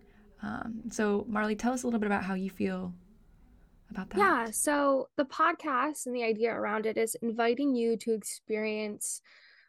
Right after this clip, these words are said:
Speaker 2: us working through all of those things. So you feel like you're having a conversation with your friend. So we're not talking at you, we're talking with you. So this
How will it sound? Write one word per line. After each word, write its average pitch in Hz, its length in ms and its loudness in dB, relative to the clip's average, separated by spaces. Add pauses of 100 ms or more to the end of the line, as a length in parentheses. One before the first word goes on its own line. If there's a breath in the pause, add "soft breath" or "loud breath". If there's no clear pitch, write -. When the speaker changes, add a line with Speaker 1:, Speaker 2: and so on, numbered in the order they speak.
(680 soft breath)
Speaker 2:
us 247 460 2
working 302 360 4
through 320 180 0
all 311 240 4
of 311 80 -6
those 330 240 -2
things. 349 560 -2 (160 soft breath)
So - 180 -2
you 226 240 2
feel 254 220 0
like 226 180 2
you're 220 80 -2
having 214 260 -4
a 202 60 -4
conversation 202 640 -6
with - 140 -10
your 190 100 -4
friend. - 400 -6
So 240 140 -2
we're 233 120 0
not 269 140 0
talking 240 320 0 (180)
at 190 260 4
you, 294 340 4
we're 240 220 4
talking 220 440 -2 (100)
with 208 480 4
you. - 300 -6
So 240 160 0
this 262 300 4